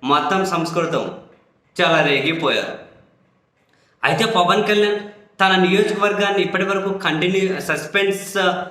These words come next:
ఆ, లో కొనసాగిస్తూ రావడానికి ప్రధాన కారణం ఆయనే వివిధ వేదికల మీద చెప్పి ఉన్నారు. ఏమని?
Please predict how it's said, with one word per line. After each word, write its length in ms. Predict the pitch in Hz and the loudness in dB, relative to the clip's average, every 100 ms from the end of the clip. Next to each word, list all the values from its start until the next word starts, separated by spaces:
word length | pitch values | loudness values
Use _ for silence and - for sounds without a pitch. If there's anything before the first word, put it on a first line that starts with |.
| - - | -14 -4
ఆ, 20 | |
లో 140 | 170 175 | 2 2
కొనసాగిస్తూ 720 | 175 170 170 190 185 180 185 | 2 0 0 0 0 0 0
రావడానికి 440 | 170 170 170 165 | 2 2 0 -2
ప్రధాన 420 | 165 151 143 175 180 | -2 -2 0 0 0
కారణం 500 | 175 165 175 180 - - _ _ - | 0 0 -2 -4 -10 -20 _ _ 0
ఆయనే 360 | 139 175 208 226 | 2 2 2 2
వివిధ 280 | 208 196 | 2 0
వేదికల 460 | 185 165 180 190 185 | -2 -2 -2 -2 -2
మీద 360 | 190 180 180 175 | 0 0 -2 -4
చెప్పి 260 | - 180 | -2 0
ఉన్నారు. 480 | 175 170 165 - - - - | 0 0 -2 -2 -4 -10 -2
ఏమని? 640 | 165 180 180 175 180 - | 0 2 2 0 -2 -8